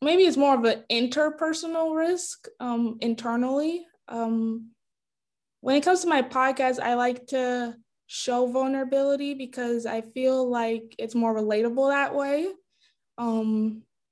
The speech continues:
and that might be, many people may respond differently to that or judge. Um, perhaps that's where the internal fear comes from, but,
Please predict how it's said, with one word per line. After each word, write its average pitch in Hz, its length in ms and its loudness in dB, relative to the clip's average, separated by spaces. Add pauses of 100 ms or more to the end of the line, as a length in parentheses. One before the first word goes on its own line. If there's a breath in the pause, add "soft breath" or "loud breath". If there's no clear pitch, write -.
and 247 320 2
that 254 240 0
might 254 380 -4
be, 240 360 -4 (1600)
many 269 240 2
people 262 200 -2
may 247 180 0
respond 233 480 0
differently 262 460 -2
to 262 160 -2
that 262 380 -2 (140)
or 233 200 0
judge. 220 760 -4 (140)
Um, 220 500 -6
perhaps 233 420 0
that's 226 400 0
where 226 260 0
the 220 440 -4 (840)
internal 247 500 2
fear 247 400 2
comes 269 340 -4
from, 277 500 0
but, 233 460 0